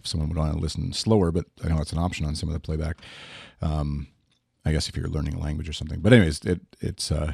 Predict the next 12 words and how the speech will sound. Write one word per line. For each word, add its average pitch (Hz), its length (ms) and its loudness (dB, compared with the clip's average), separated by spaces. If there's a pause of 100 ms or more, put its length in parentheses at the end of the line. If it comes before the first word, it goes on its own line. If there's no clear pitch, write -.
yeah, 87 140 0
that's 76 180 -4
an 87 60 -2
interesting 78 380 -2 (300)
sort - 160 -8
of - 40 -6
sociological 85 800 2 (100)
<laughs> - 100 -2
experiment. 90 500 2
We'll 78 100 -4
see 82 180 -2
if - 220 -4